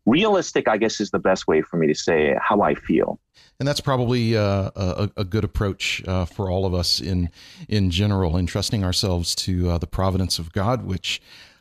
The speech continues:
Speaker 2: is typically a mystery to us as we look ahead.
Speaker 1: Yeah.
Speaker 2: Um, but God is good and God is just and he is sovereign.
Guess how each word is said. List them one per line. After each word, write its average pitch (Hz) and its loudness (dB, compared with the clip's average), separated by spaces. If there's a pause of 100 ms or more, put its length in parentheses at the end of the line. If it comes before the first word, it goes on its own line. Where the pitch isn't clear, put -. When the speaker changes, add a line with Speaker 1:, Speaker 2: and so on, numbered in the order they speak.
Speaker 2:
is 85 -2
typically 101 -2
a 85 0
mystery 101 2
to 117 0
us 139 -2
as 85 -4
we 95 0
look 90 -2
ahead. 104 0 (100)
Speaker 1:
Yeah. 196 -2 (100)
Speaker 2:
Um, 82 0
but 87 -4
God 87 0
is - -2 (180)
good 110 0 (160)
and 92 -2
God 87 0
is 80 -4
just - -4 (580)
and 87 -2
he 90 0
is 82 0
sovereign. 82 -4